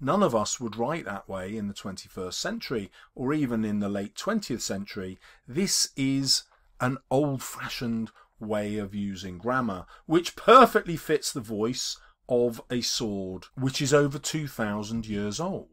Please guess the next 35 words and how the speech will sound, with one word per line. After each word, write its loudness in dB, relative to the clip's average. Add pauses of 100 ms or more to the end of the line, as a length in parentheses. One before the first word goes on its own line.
So 4
although 10
our 8
student -2
is 0
describing 0 (240)
lots 6
of -2
historical 0
events 2
so -2
that -2
we 0
don't 2
get -4
the -8
sense -4
of -10
a -12
single -8
story, -4
what 10
we -2
do 2
get -4
with -6
this -4
eye -2
view -6
of -8
the -2
sword 0
is 2
a 4
strong 2